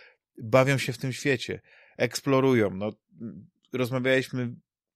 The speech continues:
dziesiątki razy o Oblivionie, o, o twojej przygodzie w Oblivionie, o, o, w Oblivionie, o, o tej, e, Gildii Złodziei, o tych misjach złożonych,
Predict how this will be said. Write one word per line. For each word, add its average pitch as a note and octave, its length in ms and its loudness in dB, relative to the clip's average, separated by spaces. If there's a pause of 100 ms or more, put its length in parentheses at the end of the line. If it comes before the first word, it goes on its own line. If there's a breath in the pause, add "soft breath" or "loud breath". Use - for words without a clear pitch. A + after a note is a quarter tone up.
(420)
dziesiątki A#2 640 -6
razy G2+ 520 -4
o A#2 240 -6
Oblivionie, A2+ 960 0
o, G2+ 220 -6
o G#2+ 100 -12
twojej B2+ 260 0
przygodzie A#2 360 -4
w - 40 2
Oblivionie, G#2 560 -6
o, G2+ 180 -4
o, G#2 180 -2
w G2+ 40 -6
Oblivionie, G2+ 440 -6
o, G#2+ 160 -6 (220)
o G#2+ 40 -14
tej, F#2+ 220 -16 (220)
e, G#2 140 -6
Gildii G#2+ 300 -8
Złodziei, C3+ 440 2
o A2+ 60 2
tych G2 200 -10
misjach C#3+ 360 -2
złożonych, A2+ 480 -8